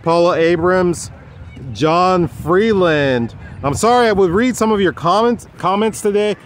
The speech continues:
but I actually left my notes with the comments, so I apologize for that. But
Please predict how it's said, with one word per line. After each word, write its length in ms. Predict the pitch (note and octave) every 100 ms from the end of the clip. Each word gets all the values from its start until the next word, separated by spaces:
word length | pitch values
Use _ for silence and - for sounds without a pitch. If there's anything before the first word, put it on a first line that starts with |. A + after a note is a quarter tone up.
| - -
but 340 | D#3+ D#3+ -
I 200 | - F3
actually 380 | G3+ - F#3+ F3+
left 540 | C3 B2+ E3 F3+ -
my 180 | C#3+ C#3+
notes 420 | C#3 C#3+ E3+ E3
with 120 | D3 D#3
the 80 |
comments, 680 | C#3+ D3+ D#3+ D#3+ E3 - - - - - -
so 580 | - D#3 D3 C#3+ C#3 C#3
I 160 | C#3+
apologize 580 | C#3+ C#3+ E3+ F#3 F3+ F3
for 180 | - F#3
that. 400 | F3+ F3+ F3 C3+
But 240 | D3 C3+